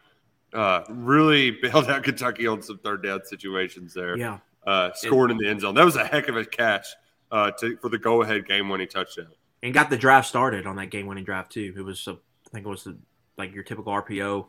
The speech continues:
Speaker 2: Levis hit Dane over the middle, nineteen yards, and got him rolling there on that last drive. Just, yeah, he's just been outstanding all year. Um, seeing him finish that ca-, that catch, too, was, I think, you know, kind of growth as a player, like, playing through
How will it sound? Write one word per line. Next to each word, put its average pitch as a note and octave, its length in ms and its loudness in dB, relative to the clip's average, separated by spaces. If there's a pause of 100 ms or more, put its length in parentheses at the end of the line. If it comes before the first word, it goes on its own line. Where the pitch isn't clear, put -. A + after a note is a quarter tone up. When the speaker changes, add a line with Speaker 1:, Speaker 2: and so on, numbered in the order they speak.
Speaker 2:
Levis G2+ 320 -8
hit - 260 -12
Dane G2 220 -10
over G2+ 100 -8
the G2 40 -10
middle, G#2 200 -8
nineteen G#2 360 -6
yards, G2+ 420 -6
and F#2+ 100 -14
got G2 140 -2
him F#2 240 -10 (600)
rolling A2+ 300 -2
there G2 140 -6
on F#2+ 80 -6
that F#2+ 140 -8
last F#2+ 240 -8
drive. F#2+ 380 -6 (540)
Just, - 360 -16
yeah, G2 260 -6
he's G2 120 -12
just G#2 200 -14
been G#2 280 -12 (500)
outstanding G#2 520 -6
all G2+ 140 -2
year. G2+ 440 -4 (840)
Um, - 200 -16
seeing B2 220 -2
him A#2 160 -2
finish A2+ 400 -4
that G#2+ 180 -6
ca-, - 180 -10 (220)
that G2+ 160 -10
catch, - 300 -12
too, G2 180 -8
was, F#2 140 -10
I F#2+ 60 -12
think, F2+ 280 -14 (540)
you G#2+ 120 -18
know, F2 160 -16 (100)
kind G2+ 160 -8
of - 220 -18
growth F#2+ 360 -8
as F#2 100 -14
a F#2+ 40 -18
player, F#2 400 -10 (240)
like, G2 200 -20
playing G2 280 -8
through F#2+ 180 -12